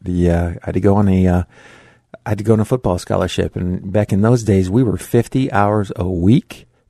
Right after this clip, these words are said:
ten months out of the year. You got two months off at Christmas and six weeks off for summer. And I always took the abbreviated six-week summer school classes 'cause I would take eighteen to twenty credit hours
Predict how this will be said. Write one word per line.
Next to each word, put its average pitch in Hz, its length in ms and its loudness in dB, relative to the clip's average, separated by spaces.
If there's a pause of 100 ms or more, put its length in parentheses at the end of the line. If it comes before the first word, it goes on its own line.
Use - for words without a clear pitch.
ten 196 400 2
months 131 560 0 (180)
out 101 200 -2
of 95 60 -6
the 101 80 2
year. 92 420 -4 (540)
You 120 80 0
got 107 240 0
two - 200 4
months 185 320 2
off 120 180 0
at 82 180 -4
Christmas 147 580 -2 (360)
and - 220 -4
six - 440 -4
weeks 123 260 2
off 110 400 0 (100)
for - 200 -8
summer. 156 640 -2 (540)
And 104 100 0
I 131 80 4
always 135 200 4
took - 280 0
the 110 540 2
abbreviated 123 720 4
six-week - 580 0
summer 127 340 0
school 135 240 2
classes 139 640 -2
'cause 120 160 0
I 123 100 4
would 110 300 2
take - 200 -2
eighteen 123 520 0
to 110 80 0
twenty 127 320 -2
credit 127 420 -2
hours 156 400 2